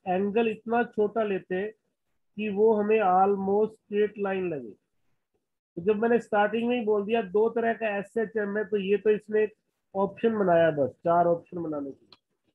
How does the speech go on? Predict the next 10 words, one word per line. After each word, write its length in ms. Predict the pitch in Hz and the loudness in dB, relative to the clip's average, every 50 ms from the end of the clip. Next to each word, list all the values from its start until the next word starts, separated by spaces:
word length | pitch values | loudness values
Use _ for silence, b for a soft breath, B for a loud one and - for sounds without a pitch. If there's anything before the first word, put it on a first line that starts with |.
| _ _ _ _ _ _ _ _ _ _ _ _ _ _ _ _ _ _ | _ _ _ _ _ _ _ _ _ _ _ _ _ _ _ _ _ _
एसएचएम 720 | - 170 180 180 - - 233 226 220 220 220 214 214 214 202 | 0 0 0 2 2 2 2 2 2 2 0 0 0 -2 -6
की 220 | 180 - 214 214 180 | -8 -10 -10 -10 -10
theory 400 | - - 190 190 196 208 220 214 | -10 -6 -4 -2 -2 -2 0 2
में 80 | 220 | 2
ही 80 | 220 214 | 2 2
मैंने 220 | 202 202 196 196 | 2 0 0 2
आपको 340 | 190 185 180 180 - - 180 | 2 2 0 0 -4 -6 -6
बता 240 | 170 160 165 160 160 | -6 -4 -2 -2 -2
दिया 240 | 156 165 170 185 202 | -2 -2 -4 -4 -6
कि 880 | 196 - _ _ _ _ _ _ _ _ - 180 185 185 190 196 - | -8 -12 _ _ _ _ _ _ _ _ -4 -2 0 0 0 -2 -4